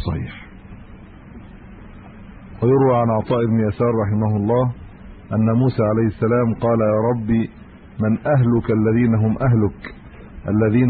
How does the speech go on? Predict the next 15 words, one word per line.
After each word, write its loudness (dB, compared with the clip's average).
تظلهم 2
في -2
ظل 2
عرشك؟" -4
قال: 2
"هم 2
الذين 2
يأوون 2
إلى 2
مساجدي 0
كما 2
تأوي 2
النسور 2
إلى 2
أوكارها". 0